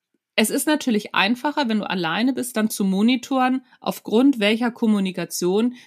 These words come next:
die Leute gekauft haben, um das dann besser zu machen. Wenn ich die ganze Zeit gleichzeitig alle Kurse auf hab,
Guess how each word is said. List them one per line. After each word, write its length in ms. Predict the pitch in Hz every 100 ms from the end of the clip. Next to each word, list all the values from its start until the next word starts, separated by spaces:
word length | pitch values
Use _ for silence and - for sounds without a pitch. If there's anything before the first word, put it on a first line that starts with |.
| _
die 60 | 190
Leute 320 | 180 175 170
gekauft 560 | 151 - 170 214 -
haben, 320 | 247 247 269 285 - _
um 240 | 202 214
das 240 | 185 190 -
dann 180 | 214 220
besser 320 | 226 185 -
zu 140 | 175
machen. 340 | 139 156 - 185
Wenn 140 | 214
ich 120 | 240
die 200 | - 202
ganze 420 | 233 254 320 320
Zeit 540 | 294 - 262 220 277 - _ _
gleichzeitig 640 | 196 214 262 - 214 - -
alle 140 | 202
Kurse 440 | - 311 302 202
auf 220 | 170 170 208
hab, 180 | 220